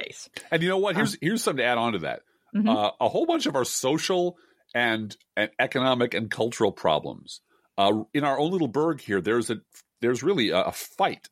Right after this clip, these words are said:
Speaker 2: over the future.
Speaker 1: Mm-hmm.
Speaker 2: And there are a whole bunch of retired conservative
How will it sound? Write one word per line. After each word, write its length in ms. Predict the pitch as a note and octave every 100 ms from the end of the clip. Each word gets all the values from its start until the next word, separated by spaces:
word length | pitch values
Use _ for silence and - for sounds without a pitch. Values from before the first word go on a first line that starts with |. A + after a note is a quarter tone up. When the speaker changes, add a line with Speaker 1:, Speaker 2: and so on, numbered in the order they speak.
| _ -
Speaker 2:
over 140 | A2+ G#2
the 80 | A2+
future. 380 | B3 A#3+ - _ _ _ _ _ A3
Speaker 1:
Mm-hmm. 80 | G#3
Speaker 2:
And 120 | G3
there 80 | C#3+
are 100 | C3
a 60 |
whole 160 | A#2 E3
bunch 260 | D#3+ E3+ D3+
of 200 | A#2 -
retired 920 | G2+ G2 - - A#2 C3+ D#3 F3+ B3 - _ _ _ _ _ _ -
conservative 840 | G#2 F2+ - B2+ C#3 D3 D3+ D3+